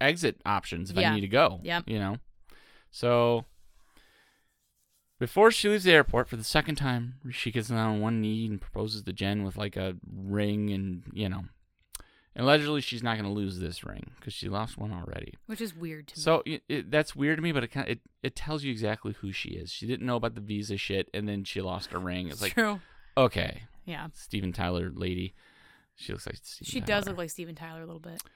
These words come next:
Speaker 1: Like, it's cute and, uh, uh, that you're, like, proposed and everything, but it's like, he still needs to tell his parents. <laughs> You
Speaker 2: Yeah,
Speaker 1: know
Speaker 2: I'd
Speaker 1: what
Speaker 2: be
Speaker 1: I mean?
Speaker 2: like,
Speaker 1: Like,
Speaker 2: I'd be like, "Fuck the second ring. Go tell your parents."
Speaker 1: Go tell your fucking parents,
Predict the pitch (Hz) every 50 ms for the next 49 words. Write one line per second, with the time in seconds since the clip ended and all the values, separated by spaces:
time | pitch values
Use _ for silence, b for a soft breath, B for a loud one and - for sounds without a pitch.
0 | b b b b b b b b b b b 190 180 190 190 - - 226 240 220
1 | 196 190 170 - - 160 - - 139 151 - - - - 101 131 147 143 147 135
2 | 131 139 131 - 113 107 - 123 131 131 131 - 139 139 139 139 139 147 151 151
3 | 147 135 117 107 117 113 107 - - _ - - 113 - - - 160 175 170 139
4 | 113 104 - 113 107 101 - - - 120 147 147 139 139 - - - - - 131
5 | 160 165 - 160 170 160 403 466 392 - - 220 - 196 185 190 190 254 175 -
6 | 180 180 165 - 311 339 359 359 381 359 359 - - 359 359 - 370 320 - -
7 | 339 320 - 320 277 285 294 339 359 339 277 285 285 - 311 294 277 277 269 -
8 | 285 302 320 392 359 247 185 175 139 - 160 139 147 156 156 - - - 151 151
9 | - 156 156 143 151 151 170 202 214 175 - - -